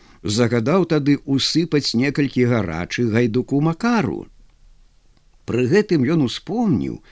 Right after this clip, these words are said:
што гайдука Макара няма. Ён паклікаў стольніка і запытаўся:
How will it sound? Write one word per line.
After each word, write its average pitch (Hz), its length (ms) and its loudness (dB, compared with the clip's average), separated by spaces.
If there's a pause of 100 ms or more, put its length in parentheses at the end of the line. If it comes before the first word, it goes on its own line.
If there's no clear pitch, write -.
(400)
што - 320 -2
гайдука 151 560 4
Макара 82 400 0
няма. 139 400 4 (1400)
Ён 180 320 4
паклікаў 202 720 0
стольніка 180 640 2
і 165 80 4
запытаўся: 147 800 0